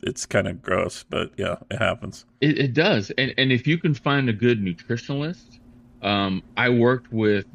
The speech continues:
Speaker 2: Jerry Gomez, who's out there in Utah.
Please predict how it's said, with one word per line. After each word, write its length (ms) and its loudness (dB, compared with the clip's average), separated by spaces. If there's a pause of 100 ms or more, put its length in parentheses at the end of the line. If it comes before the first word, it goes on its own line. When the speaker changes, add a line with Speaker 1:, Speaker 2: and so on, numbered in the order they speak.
Speaker 2:
Jerry 340 0
Gomez, 600 -6
who's 200 -4
out 200 -4
there 160 -2
in 140 -4
Utah. 460 -6